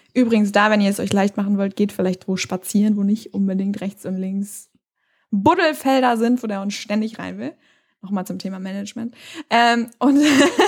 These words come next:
<laughs> ähm, bis ihr das vernünftig trainiert habt. Ähm, und da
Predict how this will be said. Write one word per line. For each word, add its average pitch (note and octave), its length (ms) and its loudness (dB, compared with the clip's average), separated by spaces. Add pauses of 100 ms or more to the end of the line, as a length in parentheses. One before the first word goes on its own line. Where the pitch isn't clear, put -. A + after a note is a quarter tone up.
(300)
<laughs> - 720 -10
ähm, A3 300 0
bis B3+ 140 0
ihr - 100 0
das A3 180 2
vernünftig A3+ 460 -2
trainiert G3+ 380 -12
habt. C4+ 160 -18 (380)
Ähm, A3 420 0
und A3 220 -2
da B3+ 240 4